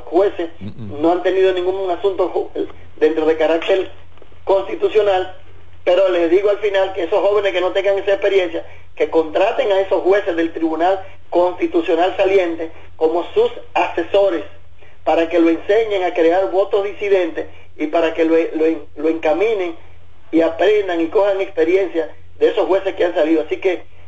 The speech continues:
Speaker 1: es un buen momento para contratar a esos jueces salientes para que sean sus asesores, si el criterio y la humildad los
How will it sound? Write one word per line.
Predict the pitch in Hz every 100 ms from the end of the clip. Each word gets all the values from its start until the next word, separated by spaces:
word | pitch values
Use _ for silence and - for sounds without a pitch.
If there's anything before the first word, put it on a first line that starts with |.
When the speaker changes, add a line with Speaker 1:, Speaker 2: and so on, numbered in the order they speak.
| -
Speaker 1:
es | 160
un | 202
buen | 196 214
momento | 208 208 220 -
para | - 170
contratar | 170 156 156 175 180
a | 180
esos | 180 165
jueces | 185 185 185 - - - -
salientes | - 151 196 175 - 147 - - -
para | 143 151
que | 156
sean | 165 180 175
sus | 196 196
asesores, | 170 175 175 160 156 - - - -
si | - 165
el | 160
criterio | 170 151 185 196 185 165
y | 165
la | 160
humildad | 160 160 151 165
los | 170 160